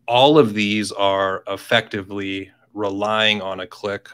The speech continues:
or an opt-in as a touch point.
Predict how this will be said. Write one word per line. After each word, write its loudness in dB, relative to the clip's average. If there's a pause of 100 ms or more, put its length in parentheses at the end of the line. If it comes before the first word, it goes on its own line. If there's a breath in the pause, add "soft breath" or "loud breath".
or -10
an -12
opt-in -12 (640)
as -6
a -12
touch -16
point. -20